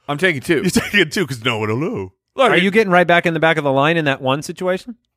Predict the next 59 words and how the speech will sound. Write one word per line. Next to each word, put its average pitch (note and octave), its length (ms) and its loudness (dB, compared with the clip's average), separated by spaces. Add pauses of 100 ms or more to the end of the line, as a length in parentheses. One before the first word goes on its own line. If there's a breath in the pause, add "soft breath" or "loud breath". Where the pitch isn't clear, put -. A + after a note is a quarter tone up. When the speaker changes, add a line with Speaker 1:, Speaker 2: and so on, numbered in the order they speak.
(140)
Speaker 1:
If D#3 240 2
the F3 100 0
line F3 200 2
is D3+ 100 -4
five F3+ 280 2
plus, A3 400 2
yes. - 360 0
Speaker 3:
Yeah. A#2 200 -2 (460)
Speaker 1:
Then F#3+ 160 2
yes. D#3 400 0 (380)
So G#3 200 2
if F#3 140 0
it's D#3+ 140 -4
Speaker 3:
Are D#3+ 80 4
Speaker 1:
two F3 80 4
Speaker 3:
you - 100 4
Speaker 1:
or - 60 -2
Speaker 3:
eating G#3+ 320 2
the F#3 80 2
first F#3+ 260 2
donut F#3+ 220 2
in E3+ 140 -2
the E3+ 60 0
line? C3+ 320 0
Speaker 1:
<laughs> - 60 -20
If, G#3 560 -2
no. G#3+ 480 0
Speaker 2:
No, E3+ 140 0
by E3 120 4
the F#3+ 80 4
time C4 160 2
Speaker 1:
No. F3+ 60 2
Speaker 2:
you - 60 0
get F#3 100 4
to F3 80 -2
the D#3+ 80 0
back, C3+ 300 2
that C3+ 280 2
donut's A2+ 300 -2
gone. E2+ 320 -10 (420)
Speaker 1:
Yeah, D#3 140 0
I D#3+ 80 4
mean, E3+ 340 2
I G3+ 120 2
eat A#3 180 -4
donuts D3+ 260 4
like C3 120 0
a G#2+ 60 -8
snake. A2+ 460 -6
Speaker 2:
You C4 180 2
eat F4+ 220 0
everything C4 640 -2
like C#3+ 160 2
a C#3 80 -6
snake, C3+ 400 2
Mike. - 180 4 (180)
<laughs> - 140 -6
You're C#4+ 140 4
the E4+ 120 4